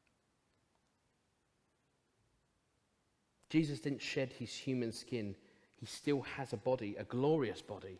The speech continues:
it says, uh, in heaven. A perfected human body. A body like we haven't yet experienced, but one day we'll experience when he transforms us. Uh, there's, there's a, a s-, there's, um, uh, verses in Acts that describes the ascension of Jesus.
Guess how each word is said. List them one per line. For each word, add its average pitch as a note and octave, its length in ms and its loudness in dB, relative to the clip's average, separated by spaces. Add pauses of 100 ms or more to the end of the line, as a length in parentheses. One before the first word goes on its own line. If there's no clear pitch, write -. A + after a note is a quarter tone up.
(140)
it - 120 -18
says, F#2+ 460 -12 (440)
uh, G#2+ 40 -16 (140)
in G#2 100 -10
heaven. G2+ 360 -8 (540)
A G#2+ 40 -8
perfected - 640 -4
human G#2 340 -4
body. F#2+ 360 -10 (360)
A G#2 60 -4
body C#3 300 2
like C3 260 0
we C3+ 140 2
haven't B2+ 400 -6
yet A#2+ 260 -4
experienced, - 1000 -6 (520)
but G2 100 -2
one B2 200 0
day A#2 120 0
we'll B2 220 2
experience G#2+ 540 -4
when G#2+ 80 -4
he G2+ 60 -6
transforms G#2+ 640 -8
us. - 380 -18 (400)
Uh, A2 80 -4
there's, B2 300 2
there's B2 240 0
a, A#2 340 -4
a A2 80 -6
s-, - 360 -12
there's, A#2+ 260 -4
um, A#2 340 -2 (680)
uh, A2+ 180 0
verses D3 440 2
in B2+ 120 -2
Acts A#2+ 280 -6
that G#2+ 120 -12
describes A#2 540 -4
the A2 60 -4
ascension A2 500 -6
of G2+ 100 -12
Jesus. - 600 -8